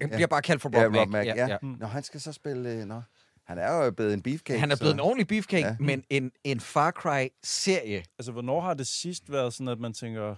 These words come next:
Speaker 2: Kan
Speaker 3: Far
Speaker 2: du huske
Speaker 3: Cry?
Speaker 2: Far Cry-filmen, som
Speaker 1: Ja,
Speaker 2: Uwe Boll
Speaker 1: Uwe
Speaker 2: lavede?
Speaker 1: Boll.
Speaker 3: Ja, med
Speaker 1: Ej.
Speaker 3: Til Schweiger, var det ikke
Speaker 1: Ja,
Speaker 3: han?
Speaker 1: Til
Speaker 2: Ja.
Speaker 1: Schweiger,
Speaker 2: Ja.
Speaker 1: ja. Men det er noget oplagt,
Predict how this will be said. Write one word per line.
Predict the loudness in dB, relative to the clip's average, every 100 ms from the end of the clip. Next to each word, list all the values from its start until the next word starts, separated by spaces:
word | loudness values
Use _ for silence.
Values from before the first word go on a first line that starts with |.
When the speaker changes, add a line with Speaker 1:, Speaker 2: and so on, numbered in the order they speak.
| -12 _ _
Speaker 2:
Kan | 2
Speaker 3:
Far | 4
Speaker 2:
du |
huske | 4
Speaker 3:
Cry? | 4
Speaker 2:
Far | 4 4
Cry-filmen, | 4 2 2 -6 -6 -8
som | -6 -4 -4 -6 _ -6
Speaker 1:
Ja, | -2
Speaker 2:
Uwe | -2 4
Boll | 4 6
Speaker 1:
Uwe |
Speaker 2:
lavede? | 4 2
Speaker 1:
Boll. | 0 -8 -4 0
Speaker 3:
Ja, | 0 -2
med | -4 -2
Speaker 1:
Ej. | 0 0 -2
Speaker 3:
Til | -2 0
Schweiger, | 0 0 0 -2 -6
var | -6
det | -4
ikke | 0
Speaker 1:
Ja, | 2
Speaker 3:
han? | 2
Speaker 1:
Til |
Speaker 2:
Ja. | 2
Speaker 1:
Schweiger, | 0 0 -2
Speaker 2:
Ja. | -2
Speaker 1:
ja. | -4 -6 -4
Men | -2 0
det |
er | 2
noget | 2
oplagt, | 2 0 0 -2